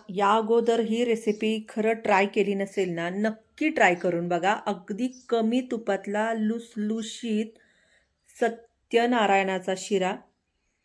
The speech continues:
चला तर मग भेटूया अशा छान छान रेसिपीसोबत. तर सत्यनारायणाचा प्रसाद आहे ना, हा तुळशीच्या पानाशिवाय अपूर्णच असतो, म्हणून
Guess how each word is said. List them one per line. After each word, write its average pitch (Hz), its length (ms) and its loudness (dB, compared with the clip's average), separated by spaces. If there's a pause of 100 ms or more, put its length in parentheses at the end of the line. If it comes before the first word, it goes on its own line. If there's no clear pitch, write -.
(1200)
चला 226 220 4
तर 285 180 2
मग 285 180 2
भेटूया 254 360 6
अशा 240 160 4 (140)
छान 233 180 -2
छान 226 200 -2
रेसिपीसोबत. 208 800 -2 (920)
तर 240 340 8
सत्यनारायणाचा 277 880 6
प्रसाद 254 480 4
आहे 226 100 4
ना, 202 140 2
हा 202 180 -2
तुळशीच्या 220 1080 -2 (1700)
पानाशिवाय 190 680 0 (260)
अपूर्णच 233 840 -4
असतो, 202 680 -8 (400)
म्हणून 208 340 -6